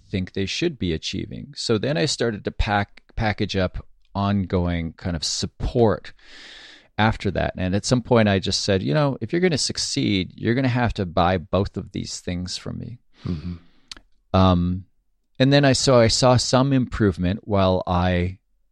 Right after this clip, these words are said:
Speaker 1: kind of consulted or slash coached for maybe eight weeks or so after that, maybe eight to twelve weeks.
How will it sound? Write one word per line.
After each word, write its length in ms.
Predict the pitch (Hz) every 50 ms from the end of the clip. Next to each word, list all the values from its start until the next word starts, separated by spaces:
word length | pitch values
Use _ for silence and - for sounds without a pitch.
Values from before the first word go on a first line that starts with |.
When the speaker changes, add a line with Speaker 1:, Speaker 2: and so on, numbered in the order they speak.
| _ _ _ -
Speaker 1:
kind 200 | - 101 104 95
of 120 | 85 76 -
consulted 760 | - - 98 90 - - - 92 90 - - 101 90 82 80
or 160 | 85 76 73
slash 500 | - - - 98 85 80 80 78 - - - _ -
coached 720 | - - - - 113 104 87 - - - - - - - -
for 460 | - - 104 92 90 87 85 82 82 - - _ - - - - - _ _ _ _ _ _ _ _ _ _ _ _ - - _ _ _ -
maybe 240 | 101 90 90 - - 90
eight 100 | 90 -
weeks 240 | 85 95 87 - -
or 60 | -
so 300 | - - - 104 90 85
after 340 | 85 85 87 85 - - 87
that, 300 | 76 73 78 95 - - _ - - _ _ _ _ _ _ _ _ _ _ _ _ _ _ _ _ _ _ _ _ _ _ _ _ _ _ _ _ _ _ _ _ _ _ _ _ _ - - _ _ _ -
maybe 240 | 104 87 90 87
eight 120 | 90 85 -
to 100 | - -
twelve 400 | - - - 104 80 80 78 78
weeks. 360 | 76 73 92 - - - -